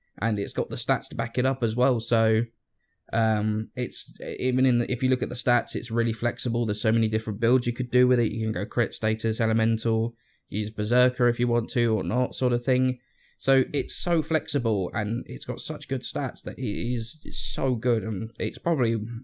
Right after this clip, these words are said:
my favorite melee in the game at the moment. Uh, Kavasa Prime, uh, I don't know. I'm not, I'll take it or leave it, to be honest. Again, it's like, uh, Frozen said, it's too small. You can't really see it. Plus, the upgrade is kind of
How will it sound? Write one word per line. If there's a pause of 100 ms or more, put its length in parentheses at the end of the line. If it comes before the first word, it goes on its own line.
(140)
my
favorite
melee (220)
in
the
game
at
the
moment. (840)
Uh,
Kavasa
Prime,
uh, (360)
I
don't
know. (180)
I'm
not, (720)
I'll
take
it
or
leave
it,
to
be
honest.
Again,
it's (100)
like, (180)
uh,
Frozen
said,
it's
too
small. (380)
You
can't
really
see
it.
Plus,
the
upgrade (580)
is
kind
of